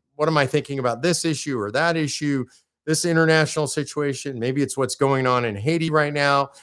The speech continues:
something the president said. I kinda listen to the grassroots all week, listen to what they're interested in, and then I talk about it. And so that's what the Battle Cry is all about. I try and cram as much information as I can get into a half an hour. I tend to talk pretty fast.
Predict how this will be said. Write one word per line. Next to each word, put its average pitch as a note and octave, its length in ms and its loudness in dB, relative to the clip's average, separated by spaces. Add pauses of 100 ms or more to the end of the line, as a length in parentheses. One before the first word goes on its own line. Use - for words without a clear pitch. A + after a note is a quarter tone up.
(240)
something C#3+ 420 2
the A#2 60 0
president D#3+ 600 4
said. D#3 280 4
I C3+ 120 -2
kinda G#3+ 320 -2
listen F3+ 540 2
to F3+ 80 2
the E3+ 100 2
grassroots E3 600 4
all D#3+ 180 6
week, D#3 260 2 (380)
listen E3 240 2
to E3 60 4
what B2+ 220 0
they're F3 260 6
interested E3 580 0
in, D3 320 2 (300)
and B2+ 120 2
then D3+ 120 6
I C#3 100 4
talk A#2+ 320 0
about F#2+ 240 -10
it. - 100 -20 (420)
And C3+ 140 2
so D3+ 140 4
that's G3 240 6
what F3 140 2
the C#3 60 0
Battle C#3 220 4
Cry C3 200 2
is A#2 100 0
all B2 120 4
about. A#2+ 200 2
I A2+ 80 -2
try D3 220 -2
and A#2+ 120 -2
cram F3+ 480 0
as B2+ 140 0
much E3+ 260 2
information D3+ 540 -2
as B2+ 140 -2
I C3 100 2
can B2+ 160 -8
get B2+ 260 0 (300)
into C3 240 2
a A2+ 60 2
half D3+ 320 2
an C#3 80 2
hour. C#3 240 4
I A2+ 80 2
tend C3 220 -4
to A#2 40 -6
talk C#3 380 0
pretty C3 180 -2
fast. D#3+ 540 0